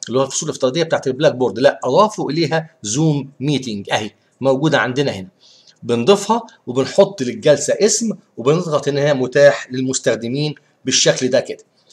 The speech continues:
يبقى بنضغط هنا وبنحط اسم خاص بالجلسه، ولازم ما ننساش نحدد ان ده متاح للمستخدمين، نعم، نضغط هنا عشان تبقى متاحه ثم ارسال. اهو ادي اسم الجلسه،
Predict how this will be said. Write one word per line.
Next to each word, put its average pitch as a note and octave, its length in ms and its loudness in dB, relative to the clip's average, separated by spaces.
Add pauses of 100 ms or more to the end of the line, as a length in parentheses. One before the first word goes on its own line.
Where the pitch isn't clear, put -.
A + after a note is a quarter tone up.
(160)
يبقى G#2 160 -4
بنضغط C3+ 420 0
هنا G#3 300 0 (240)
وبنحط A#2 500 -6
اسم A2 460 -4 (200)
خاص - 400 4
بالجلسه، D3+ 680 -2
ولازم C3 320 0
ما A#2+ 100 -2
ننساش D3+ 520 -2
نحدد D3+ 580 -6 (260)
ان A#2 120 -6
ده C#3 120 6
متاح C3 340 -2
للمستخدمين، G#2+ 340 -8
نعم، C#3 180 0
نضغط C3+ 380 -2
هنا G3 140 -4
عشان D3 240 -4
تبقى B2 260 -4
متاحه C#3+ 480 -2 (200)
ثم B2+ 400 -2 (300)
ارسال. A#2 420 0 (300)
اهو G2+ 240 -8
ادي B2+ 220 -8
اسم A#2+ 200 -4
الجلسه، D#3 500 0